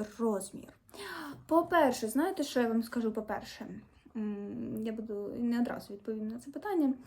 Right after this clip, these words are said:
А, що є таке упередження, що чим більший, тим краще. Є,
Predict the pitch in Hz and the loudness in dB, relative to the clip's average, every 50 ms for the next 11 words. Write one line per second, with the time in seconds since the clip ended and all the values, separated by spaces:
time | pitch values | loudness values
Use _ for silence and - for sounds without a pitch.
0 | - - - - - - - - - - - _ _ - 233 226 226 233 233 233 | -16 -16 -16 -16 -14 -14 -14 -14 -16 -16 -20 _ _ -2 0 2 2 2 2 2
1 | 233 233 233 233 247 247 - - - - 277 277 277 269 262 247 254 320 415 453 | 2 2 2 0 0 -2 -4 -6 -2 4 8 8 8 8 8 6 4 4 2 2
2 | - 330 320 - 285 285 277 277 277 269 262 254 254 262 269 320 381 453 440 392 | 2 0 2 4 6 6 8 8 8 8 8 6 6 4 4 6 4 4 2 0
3 | 370 349 330 330 330 320 320 320 330 320 330 330 - - - - - - - 262 | 4 4 6 8 8 8 8 8 8 6 4 2 0 -6 -12 -14 -4 4 6 6
4 | 254 247 247 - - - 302 294 269 233 208 233 269 320 381 381 - - 349 339 | 6 6 4 0 2 6 8 10 10 10 8 6 4 4 2 0 0 2 2 2
5 | 320 - 294 294 285 277 - 269 254 240 202 190 196 - - - 208 202 208 247 | 2 4 6 6 6 8 6 6 4 4 4 2 -2 -4 -6 -6 -6 0 2 2
6 | 262 262 | 2 2